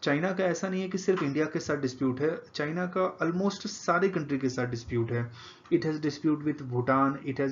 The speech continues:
dispute with, अ, वियतनाम, जापान, साउथ कोरिया, सबके साथ चाइना का डिस्प्यूट है। प्लस हांगकांग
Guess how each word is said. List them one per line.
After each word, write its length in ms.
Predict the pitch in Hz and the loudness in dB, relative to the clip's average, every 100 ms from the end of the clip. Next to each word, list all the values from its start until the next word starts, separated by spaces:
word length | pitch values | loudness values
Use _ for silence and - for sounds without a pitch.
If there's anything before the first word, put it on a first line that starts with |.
| 131 | -2
dispute 420 | 123 143 135 135 | -4 0 0 0
with, 180 | 131 131 | -2 0
अ, 680 | 147 147 - - - - 131 | -2 -2 -14 -18 -14 0 2
वियतनाम, 1000 | 120 120 131 147 147 139 131 135 143 - 143 | 2 -2 0 0 2 2 4 4 2 -6 -8
जापान, 760 | 123 123 120 147 139 139 139 147 | -2 0 2 2 4 4 2 -2
साउथ 400 | - - 139 147 - | -10 0 2 2 -2
कोरिया, 720 | 143 139 135 131 131 131 135 - - - | 0 2 4 4 4 2 -2 -8 -20 -16
सबके 360 | - 196 180 - | 0 2 4 0
साथ 180 | - 180 | 0 0
चाइना 300 | 139 131 135 | 2 2 2
का 140 | 139 | 2
डिस्प्यूट 460 | 135 117 - 135 131 | 0 0 2 0 2
है। 100 | 151 | -2
प्लस 340 | - 139 139 160 | 2 2 0 -6
हांगकांग 840 | - - - 135 135 147 160 180 | -8 -12 -4 -2 0 -2 -2 -4